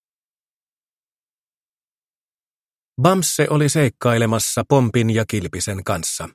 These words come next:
ja Leena ja lapset olivat kotona aamupalalla. Yhtäkkiä oveen koputettiin.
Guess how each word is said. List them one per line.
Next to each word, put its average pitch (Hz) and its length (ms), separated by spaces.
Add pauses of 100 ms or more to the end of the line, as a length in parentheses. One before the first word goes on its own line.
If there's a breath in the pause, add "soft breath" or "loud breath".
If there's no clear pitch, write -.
(340)
ja 175 100
Leena 151 360
ja 143 120
lapset 107 440
olivat 110 360
kotona 104 420
aamupalalla. - 800 (680)
Yhtäkkiä 143 560 (160)
oveen 117 380
koputettiin. - 720